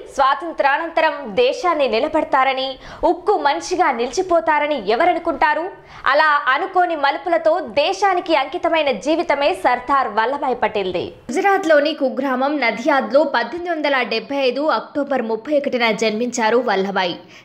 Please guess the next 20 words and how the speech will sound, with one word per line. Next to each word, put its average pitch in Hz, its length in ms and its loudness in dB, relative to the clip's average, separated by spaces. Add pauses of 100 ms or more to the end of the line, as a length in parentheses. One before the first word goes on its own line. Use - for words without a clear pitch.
(100)
తండ్రి 208 320 0 (160)
పేద 208 240 2
రైతు. 196 440 -2 (340)
చిన్నప్పటి 233 400 0
నుంచే 220 320 0
ధైర్యం, 226 720 0
నాయకత్వం, 226 800 -2
అన్యాయంపై 302 680 -2
పోరాటం, 233 720 -4 (280)
సహచరులకు 311 720 -4
సాయం 247 560 -2 (100)
ఆయనలో 220 460 -2
స్పష్టంగా 226 600 -8
కనిపించేవి. 196 800 -4 (380)
దగ్గరలోని 226 600 0
పేట్లాడ్లో 233 720 0
హై 254 260 0
స్కూల్లో 302 380 0
చేరిన 233 440 -4
ఆయన, 233 520 0